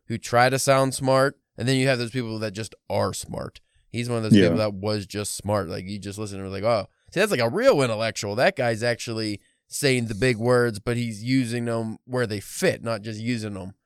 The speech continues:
Speaker 1: So, uh,
Speaker 2: Yeah.
Speaker 1: the, which, uh, when I was reading the gigantic words in the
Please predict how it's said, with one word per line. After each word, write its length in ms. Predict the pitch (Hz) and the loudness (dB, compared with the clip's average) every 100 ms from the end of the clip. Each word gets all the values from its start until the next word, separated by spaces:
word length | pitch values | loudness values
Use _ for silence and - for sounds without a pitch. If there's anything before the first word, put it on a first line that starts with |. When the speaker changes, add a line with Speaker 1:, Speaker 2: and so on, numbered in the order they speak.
| _ _ | _ _
Speaker 1:
So, 260 | - 104 101 | -8 -4 0
uh, 260 | 98 101 | 2 6
Speaker 2:
Yeah. 300 | 120 107 113 - - _ _ _ | 6 6 2 -4 -16 _ _ _
Speaker 1:
the, 160 | - 131 | -4 0
which, 240 | 143 - | 0 4
uh, 240 | 139 127 | 4 6
when 180 | 120 117 | 4 4
I 80 | 135 | 4
was 180 | 139 120 | 4 2
reading 360 | 135 139 123 | 0 0 0
the 80 | 113 | -2
gigantic 520 | 101 120 110 127 120 | -2 -2 -2 -2 -2
words 360 | 117 131 127 113 | 2 4 4 0
in 320 | 135 123 117 | -4 -4 -2
the 360 | 113 110 107 | -2 -4 -4